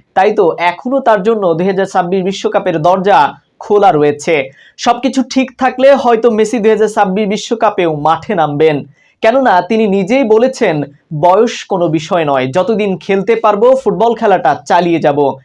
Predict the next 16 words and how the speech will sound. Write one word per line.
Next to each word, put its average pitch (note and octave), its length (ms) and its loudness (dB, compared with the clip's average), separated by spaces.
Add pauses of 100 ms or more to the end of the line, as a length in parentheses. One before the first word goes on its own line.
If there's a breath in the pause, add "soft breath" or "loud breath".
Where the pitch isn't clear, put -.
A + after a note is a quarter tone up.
(280 loud breath)
মেসি G3+ 260 0
দুই A3+ 140 2
হাজার A#3 200 2
ছাব্বিশ A3+ 360 0
বিশ্বকাপ A3 480 -2
খেলা A3 340 2
না B3 140 2
খেলা A3 280 0
নিয়ে F3+ 180 -2
বিস্তারিত G#3 400 -2
থাকছে G#3 460 -2
রাইপ F3+ 400 2
আহমেদ A3+ 320 -2
হৃদয়ে F#3 220 2
লেখা D#3+ 280 -2
প্রতিবেদনে। D3+ 800 -2